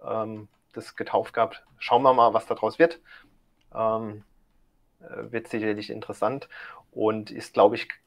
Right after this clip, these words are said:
gar keine so schlechte Sache, wenn, äh, in der Brave-Kampagne ab und zu auch, dass sich was ändert, dass die Leute, wenn sie draufklicken, feststellen, ja, das lebt tatsächlich, da passiert was. Ähm, es sieht ja jetzt ganz anders aus wie beim letzten Mal.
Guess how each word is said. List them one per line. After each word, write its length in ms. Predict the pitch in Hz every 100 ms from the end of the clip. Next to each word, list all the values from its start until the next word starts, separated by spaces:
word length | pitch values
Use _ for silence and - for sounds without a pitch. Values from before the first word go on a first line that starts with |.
| _
gar 180 | - 104
keine 260 | - 123 107
so 140 | 131
schlechte 380 | - 107 - 120
Sache, 440 | - 113 120 120
wenn, 360 | 107 104 107 104
äh, 260 | 101 104 107
in 80 |
der 80 | 107
Brave-Kampagne 840 | - 104 113 - 104 120 117 117
ab 120 | - 127
und 100 | 120
zu 120 | -
auch, 140 | 101
dass 200 | - 101
sich 180 | - -
was 120 | -
ändert, 480 | - 127 123 120 - - - - -
dass 160 | - -
die 80 | 107
Leute, 260 | 104 113
wenn 120 | 110 110
sie 80 |
draufklicken, 500 | 107 104 - - 113
feststellen, 420 | 110 117 - 120 107
ja, 120 | 107
das 180 | 107 -
lebt 260 | 131 151
tatsächlich, 480 | 110 - - - 113
da 80 | -
passiert 480 | 113 107 113 113 -
was. 400 | 113 - - -
Ähm, 320 | 104 101 101 104
es 100 | 104
sieht 140 | -
ja 80 | 120
jetzt 160 | 107
ganz 160 | - 101
anders 280 | 104 101 101
aus 180 | 98 98
wie 60 |
beim 180 | 98 95
letzten 260 | 92 _ 95
Mal. 160 | 80